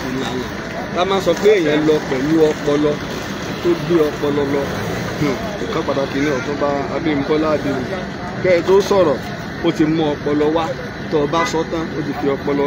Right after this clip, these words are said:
gbé e kalẹ̀. Eh, a kò sí tá a lè bá Ọlọ́run fà. A gbà náà ni,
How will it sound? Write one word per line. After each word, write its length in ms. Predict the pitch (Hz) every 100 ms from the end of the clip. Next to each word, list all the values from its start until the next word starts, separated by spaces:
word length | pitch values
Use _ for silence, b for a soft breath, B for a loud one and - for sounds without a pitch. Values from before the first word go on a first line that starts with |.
| 143
gbé 200 | 143 156
e 160 | 139 135
kalẹ̀. 380 | - 135 123 104 - - - - -
Eh, 520 | 120 131 123 120 120 117 - - - - - -
a 120 | 131 131 127
kò 160 | - -
sí 140 | - 156
tá 140 | 175
a 100 | 165
lè 160 | 151 151
bá 220 | 143 165 165 170 160
Ọlọ́run 400 | 147 151 170 147
fà. 200 | 135 120 101 - - - - -
A 100 | 151 175
gbà 240 | 170 170
náà 220 | 147 160
ni, 200 | 135 123